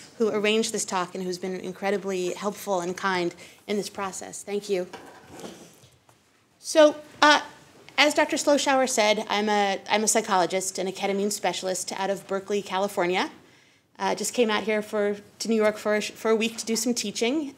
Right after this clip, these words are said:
uh, and really excited to be here. I actually just got off the train from Manhattan. Um, and as Doctor Sloshower said, uh, I mostly work with people who are living with severe depression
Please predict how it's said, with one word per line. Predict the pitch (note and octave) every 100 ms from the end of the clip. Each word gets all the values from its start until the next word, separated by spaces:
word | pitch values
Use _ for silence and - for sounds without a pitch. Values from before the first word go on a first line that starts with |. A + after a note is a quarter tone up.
| -
uh, |
and | F3 E3+
really | F#3+ A3
excited | A3 G3 F#3+
to | F#3
be | F3+
here. | F#3 F#3
I | F#3+
actually | G3+ - A3
just | F#3 -
got | G3
off | G3 -
the | G3
train | - G3 F#3+
from | F#3 F#3+
Manhattan. | F3+ F3 E3 F#3 G#3 - - - - _ _ _ -
Um, | B3 A#3+ A#3+ - - - - _ _ _ _ - -
and | B3 A#3 A#3 - -
as | G#3
Doctor | A3+ A3
Sloshower | A3 G#3+ G#3 G3+ G3+
said, | - F#3 E3+ F#3 -
uh, | F#3+ F3 -
I | G#3
mostly | A3 A3+ A3+
work | F#3+
with | F#3+ -
people | G3+ F#3 F#3
who | F#3 F#3+
are | F3+
living | F3 F3+ F#3
with | F3+
severe | - - F#3 F#3 F#3 F3+
depression | F3+ - F3 E3+ E3+ E3+